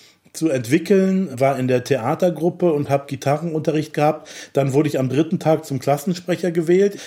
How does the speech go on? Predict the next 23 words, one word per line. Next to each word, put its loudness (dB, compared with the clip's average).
Also -4
ich -2
war 4
gleich 2
abgelenkt 0
mit 0
den 2
Aktivitäten, 0
mit -4
dem 0
schulischen -2
Programm, 0
mit -2
den 0
neuen 0
Leuten, 0
dass -2
für 0
Heimweh 0
gar 2
keine -2
Zeit -4
blieb. -6